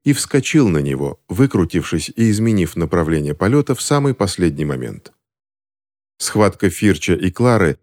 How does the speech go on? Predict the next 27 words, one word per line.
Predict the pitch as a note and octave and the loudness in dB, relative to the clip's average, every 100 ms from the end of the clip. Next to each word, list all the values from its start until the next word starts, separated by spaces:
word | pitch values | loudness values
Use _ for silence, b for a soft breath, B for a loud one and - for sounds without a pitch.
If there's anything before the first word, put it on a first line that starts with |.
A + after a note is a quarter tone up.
| - | -2
дала | A#2 C3+ D3+ | 2 4 4
подкреплению | C3 - A#2+ A#2 B2+ A#2 G#2 | 0 0 0 2 2 4 2
Корделии | G#2+ F#2+ A2 G#2+ G#2 | 2 2 2 4 2
время, | G#2 A2+ D#2+ C2+ | 4 4 2 0
чтобы | - F2 E2+ | -2 0 2
приблизиться | F2+ F#2 G#2 G2 E2+ E2 | 2 2 2 0 -2 -2
на | D#2+ | -2
расстояние | D#2 - F#2+ G2 F#2 F2 | -2 0 0 2 0 0
удара | E2 D#2+ D#2 D#2 | 0 0 0 0
заклятием. | D2+ D2+ C#2 A1+ - G1+ - _ _ _ _ _ _ _ - | -2 -4 -6 -6 -12 -14 -16 _ _ _ _ _ _ _ -6
Ведьмы | F#2 A2 F#2+ F2+ | 2 2 4 0
атаковали, | E2 F2+ F#2+ A2 C3 B2+ - - | 0 -2 0 2 2 2 -2 -4
и | C#3+ | -2
чёрное | - F3 D3+ C#3 | 2 2 4 2
небо | C#3 C3 A2+ | 2 2 2
над | G#2 | 0
Гаррет | F2+ F2+ D#2 - | 2 0 0 -4
Кроу | - B2+ C#3 B2+ A#2+ | 0 4 4 4 2
расцвело | B2+ C3+ - - G#2+ G#2 G2+ - | 0 0 0 0 2 4 2 2
рыжим | G2 E2 D#2 C#2+ | 0 0 -2 -4
заревом. | C#2 B1 G#1 G#1 G1+ _ _ _ _ _ _ _ _ _ _ _ - | -4 -6 -8 -12 -16 _ _ _ _ _ _ _ _ _ _ _ -2
Какое-то | A2 A#2+ A2 G#2 | 2 4 4 4
время | G2+ A#2 F#2+ | 4 4 2
Кларе | F2 G#2+ G#2 G#2+ | 2 2 4 2
удавалось | G#2+ G#2+ A2+ G#2 A2+ | 2 4 4 2 2
уворачиваться, | A2 A#2 G2 D#2+ C#2+ - - | 2 2 0 -2 -6 -6 -4
ускользать, | G#2 - A#2 A2 A2+ F2+ | -4 0 0 2 2 0